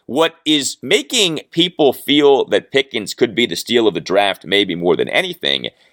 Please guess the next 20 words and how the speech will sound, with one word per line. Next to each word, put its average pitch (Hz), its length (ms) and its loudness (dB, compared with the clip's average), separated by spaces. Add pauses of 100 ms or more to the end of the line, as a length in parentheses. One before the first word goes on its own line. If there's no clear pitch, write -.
(240)
is 113 420 0
that 107 520 0
Pickens, 156 560 0
perhaps 131 540 -2
as 104 160 -12
much 135 200 0
as 104 120 -6
any 208 240 0
receiver 107 560 -2 (240)
in 104 180 0
this 110 300 0
receiver-loaded 101 960 0 (260)
twenty 113 320 0
twenty-two 98 480 0
draft, 76 600 -2
profiles 82 920 0
as 87 500 0
what 95 200 2
is 80 100 -4
called 98 420 2